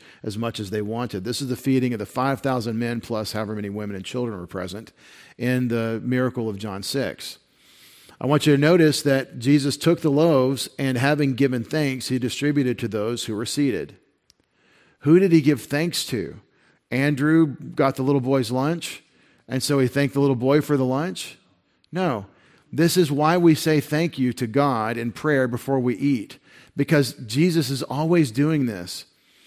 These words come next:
And it's what Paul says we're supposed to do. In fact,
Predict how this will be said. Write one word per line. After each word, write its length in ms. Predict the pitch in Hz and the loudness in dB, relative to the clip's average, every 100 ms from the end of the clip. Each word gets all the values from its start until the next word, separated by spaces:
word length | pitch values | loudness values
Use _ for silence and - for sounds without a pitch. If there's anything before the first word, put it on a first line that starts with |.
| - _ - | -20 _ -2
And 180 | 143 | 0
it's 320 | 143 123 - - _ _ _ _ _ - | 0 -2 -6 -10 _ _ _ _ _ -16
what 280 | 147 143 - | -4 -2 -2
Paul 260 | - 175 202 | 0 2 4
says 300 | - 143 127 | 4 2 2
we're 100 | 151 | -2
supposed 460 | 143 143 165 185 | -4 0 2 2
to 80 | 151 | 0
do. 300 | 120 95 85 - - - | -2 -4 -6 -12 -20 -12
In 80 | 131 | -6
fact, 480 | 123 175 170 139 - | 0 2 2 -2 -12